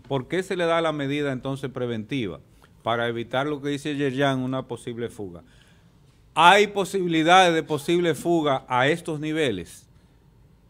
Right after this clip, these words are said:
En la mayoría de los casos no hay. ¿Qué vieron los jueces en aquel entonces que pu-, eh, pusieron la medida preventiva?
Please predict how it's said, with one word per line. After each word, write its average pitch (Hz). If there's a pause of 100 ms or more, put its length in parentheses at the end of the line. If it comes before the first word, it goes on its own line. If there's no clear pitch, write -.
(100)
En 120
la 127
mayoría 123
de 127
los 117
casos 113
no 107
hay. 78 (320)
¿Qué 165
vieron 180
los 143
jueces 151
en 120
aquel 135
entonces 139
que 104
pu-, 101 (140)
eh, 113
pusieron 131
la 135
medida 131
preventiva? 120